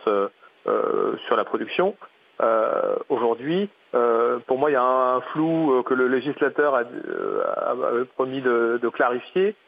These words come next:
parce que maintenir la flu-, la, la, l'activité cinq de manière, euh, formelle, euh, sous certification, c'est, euh, euh, exclure, euh, un tissu, euh, euh, d'éditeurs et de, souvent de petits éditeurs ou de, ou de petites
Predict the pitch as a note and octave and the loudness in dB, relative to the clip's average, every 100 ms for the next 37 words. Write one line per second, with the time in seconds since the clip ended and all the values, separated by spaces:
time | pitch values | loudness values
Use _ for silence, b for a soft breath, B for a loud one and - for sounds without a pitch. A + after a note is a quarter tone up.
0 | _ _ - B2+ - C3 C3+ D3 D#3+ D3 | _ _ -4 -4 -2 -2 0 0 0 -2
1 | - C#3+ - - C3 B2+ - B2 B2+ - | -2 -6 -6 -2 -2 0 0 0 0 -4
2 | B2+ B2+ C3+ B2+ C#3+ C3 A#2 A#2 B2 A#2 | -10 -4 -4 -2 -2 -2 -2 0 0 0
3 | A2 - B2+ C3 C3+ B2+ G#2+ A2 G#2+ - | 0 0 0 2 2 2 2 2 0 -2
4 | - - - - A#2+ - F#3+ B B _ | -2 -4 -8 -4 -2 -2 -6 B B _
5 | _ - C3+ C3 B2 A#2 A#2 - _ _ | _ -6 0 2 4 2 0 -4 _ _
6 | - - - D#3 - D#3 F3 F#3 C#3 - | -2 -2 0 -2 -4 -4 0 2 0 -2
7 | - B2 A#2 B2 - B2+ - C3 - D3 | 0 2 2 0 0 -2 -6 -18 -6 -2
8 | D3 C3+ A#2+ A2+ A2+ B B _ - A2+ | 0 2 4 4 2 B B _ 0 2
9 | A2 A2+ A#2 A#2 A#2+ C3 C#3+ - D3+ D3+ | 2 2 2 0 0 -2 -4 0 2 2
10 | C3 A2 B2 A#2 A#2 A#2 E3+ - C#3 B2+ | 2 0 -2 -2 -4 -6 -12 -6 -4 -2
11 | A2+ D#3+ D#3+ E3+ D3 D3 - D#3+ C#3 A#2 | -2 -4 -4 -4 -6 -6 -2 0 0 -2
12 | A2+ B2 A#2 A2+ D3 - | -2 -4 -4 -4 -6 -10